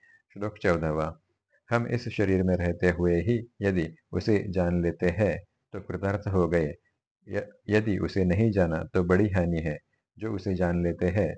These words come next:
वे अमृत हो जाते हैं, किंतु दूसरे लोग तो दुख को ही प्राप्त होते हैं। भाष्यार्थ, यही इस अनेकों अनर्थपूर्ण शरीर में रहते हुए ही, अर्थात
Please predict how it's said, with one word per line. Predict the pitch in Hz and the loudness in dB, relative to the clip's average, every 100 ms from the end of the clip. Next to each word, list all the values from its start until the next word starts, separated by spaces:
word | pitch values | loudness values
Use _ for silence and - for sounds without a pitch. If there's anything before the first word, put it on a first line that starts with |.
| 92 | -4
वे | 104 | -2
अमृत | 98 98 101 | 0 0 0
हो | 92 90 | 0 0
जाते | 82 78 87 | 0 0 -2
हैं, | 80 82 _ _ - | -4 -6 _ _ -8
किंतु | 98 92 82 | -6 -2 -2
दूसरे | 85 82 107 110 | -2 0 2 4
लोग | 98 87 87 - | 4 2 0 -4
तो | - 90 85 | -2 -2 0
दुख | 85 - | -4 -2
को | 92 92 | -2 0
ही | 87 | 0
प्राप्त | 117 101 - 82 | 0 -2 -2 -4
होते | 85 80 | -4 -2
हैं। | 82 80 80 _ _ _ _ - | -2 -2 -6 _ _ _ _ -16
भाष्यार्थ, | 90 87 90 82 82 - _ _ _ _ - | -14 -8 -8 -6 -8 -10 _ _ _ _ -8
यही | 113 113 90 - _ _ _ _ | -6 -4 -6 -8 _ _ _ _
इस | 120 123 101 - _ 101 | -12 -6 -6 -6 _ -2
अनेकों | 95 98 117 120 | 0 0 0 0
अनर्थपूर्ण | 101 101 107 104 98 101 101 _ _ _ _ _ - | 0 -2 -2 -2 0 -2 -6 _ _ _ _ _ -6
शरीर | 101 95 92 | -2 0 2
में | 98 85 | 0 0
रहते | 85 82 101 | 0 0 -2
हुए | 90 95 92 | 0 2 2
ही, | 90 76 | 0 -2
अर्थात | 87 90 92 80 | -2 -2 0 -2